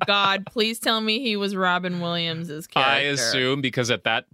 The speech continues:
Speaker 2: point in nineteen eighty-nine, I mean, he was born in nineteen twenty-six, he would have been older, so I'm assuming he'd be, you know, one of those older
Speaker 1: He's
Speaker 2: dudes.
Speaker 1: Armand. He's
Speaker 2: Yeah.
Speaker 1: not
Speaker 2: Yeah, yeah,
Speaker 1: Nathan
Speaker 2: yeah.
Speaker 1: Lane. <laughs>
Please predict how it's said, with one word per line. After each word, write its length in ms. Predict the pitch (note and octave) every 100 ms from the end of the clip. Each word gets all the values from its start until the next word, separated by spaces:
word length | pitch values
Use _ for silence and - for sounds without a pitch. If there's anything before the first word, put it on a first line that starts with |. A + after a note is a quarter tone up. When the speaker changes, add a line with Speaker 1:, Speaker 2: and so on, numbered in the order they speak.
| _
Speaker 2:
point 320 | C#3 C3+ C3+
in 100 | A2+
nineteen 380 | A2 A2 A#2+ A2
eighty-nine, 420 | G#2 G#2 G2 G2+
I 60 | G2+
mean, 100 | G2+
he 60 |
was 160 | A2 G2
born 200 | G#2 G2+
in 80 | F#2+
nineteen 360 | F#2+ G2 A#2
twenty-six, 500 | G#2+ G#2 G2 A2 G#2+
he 80 | -
would 160 | G2+ G2+
have 60 |
been 140 | F#2+ G#2
older, 440 | E3+ G3+ G3+ G3+ F#3+
so 260 | - A#2
I'm 120 | G#2+
assuming 380 | A2 - G#2+ G2+
he'd 260 | F#2 G2+ F#2
be, 280 | F#2 F2+ A2
you 140 | A#2
know, 180 | F#2 D2 G2
one 100 | G2
of 60 |
those 180 | F2+ F#2
older 100 | F#2
Speaker 1:
He's 80 | G3+
Speaker 2:
dudes. 100 | -
Speaker 1:
Armand. 680 | G3 F#3+ F#3 F#3 F#3 F3+ G3
He's 240 | - F#3 A3
Speaker 2:
Yeah. 100 | G#3
Speaker 1:
not 280 | F3 E3 -
Speaker 2:
Yeah, 260 | A#2+ A#2 G#2
yeah, 160 | G#2
Speaker 1:
Nathan 120 | G2
Speaker 2:
yeah. 100 | B2+
Speaker 1:
Lane. 300 | E3 E3+ F3+ - _
<laughs> 80 | D4